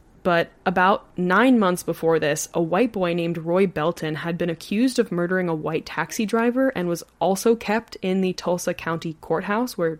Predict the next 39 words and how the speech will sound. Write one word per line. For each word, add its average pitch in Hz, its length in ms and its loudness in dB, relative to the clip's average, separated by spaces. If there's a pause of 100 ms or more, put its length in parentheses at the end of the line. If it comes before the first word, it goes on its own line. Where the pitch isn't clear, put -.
where 156 280 -2
Dick 165 260 -6
Rowland 165 280 -4
is - 160 -10
now 165 240 -4
being 190 180 -2
kept. - 320 -6 (640)
But 185 320 4
when 180 480 0
news 202 320 2
broke 175 240 4
about 165 280 0
his 240 220 4
story, 160 540 -2
Roy 175 340 4
had 185 160 -2
been 170 140 -2
taken 175 360 -4
from 165 200 -4
his 160 140 -4
cell 170 340 0
in 170 160 -2
the 160 80 -4
courthouse 175 540 -2
by 165 180 -2
a 156 100 -2
mob 170 440 -2
of 160 100 -6
white 160 240 0
men 160 320 -2
and 170 180 -4
was 165 160 -6
lynched 185 460 -2
as 170 140 -2
an 165 120 -6
act 156 340 -8
of 160 300 -6
vigilante 170 680 -6
justice. 143 720 -10